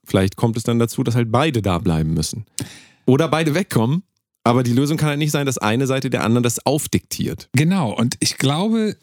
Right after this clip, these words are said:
Speaker 2: der, der Weg zum größten Heil in, also unserem eigenen, aber auch der Welt dadurch, ist zu ignorieren,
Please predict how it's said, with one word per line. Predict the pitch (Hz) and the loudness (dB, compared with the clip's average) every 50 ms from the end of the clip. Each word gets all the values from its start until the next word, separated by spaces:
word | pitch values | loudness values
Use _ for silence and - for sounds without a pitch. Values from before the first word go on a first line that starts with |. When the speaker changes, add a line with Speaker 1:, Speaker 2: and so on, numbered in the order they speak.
| _ - | _ 0
Speaker 2:
der, | 120 120 120 120 117 113 | 2 2 2 2 0 0
der | 156 135 123 120 110 110 | 0 0 0 2 0 0
Weg | 135 175 208 214 - - - | 0 0 0 -2 -4 -6 -2
zum | - 156 131 131 123 | 0 0 0 0 0
größten | - - 139 170 208 - - - _ 190 170 143 - | 0 0 2 2 2 -2 -4 -2 _ 0 0 2 0
Heil | 147 139 131 123 120 107 98 85 71 - - - - - _ _ _ _ _ _ | 0 0 2 2 2 2 0 0 -2 -6 -10 -14 -14 -18 _ _ _ _ _ _
in, | - 113 117 117 113 113 - _ | 4 4 4 4 2 0 -2 _
also | - 120 120 120 - | 0 0 0 2 0
unserem | 160 135 131 147 131 123 | 0 0 0 0 -2 -2
eigenen, | 117 120 127 131 120 107 92 87 80 78 - _ - - _ _ _ _ _ _ | -2 -2 -2 0 0 0 0 0 -2 -4 -8 _ -20 -20 _ _ _ _ _ _
aber | - 131 147 160 | 0 2 2 2
auch | 160 143 | -2 -4
der | - - 156 156 | -2 -2 0 0
Welt | 151 196 202 156 123 - | 2 2 0 0 0 0
dadurch, | 113 101 101 90 82 - - - - - - _ _ _ | -2 -2 -2 -2 -4 -4 -6 -10 -14 -20 -20 _ _ _
ist | - - - - - - _ _ _ _ _ _ _ _ _ _ _ _ _ _ _ _ _ _ _ _ _ _ _ - | -2 -2 -2 -4 -6 -10 _ _ _ _ _ _ _ _ _ _ _ _ _ _ _ _ _ _ _ _ _ _ _ -6
zu | - - 170 | -2 -2 0
ignorieren, | 170 139 139 143 131 120 123 143 175 214 233 240 233 220 214 165 | 0 2 0 0 0 0 -2 -2 0 0 0 0 -2 -2 -2 -4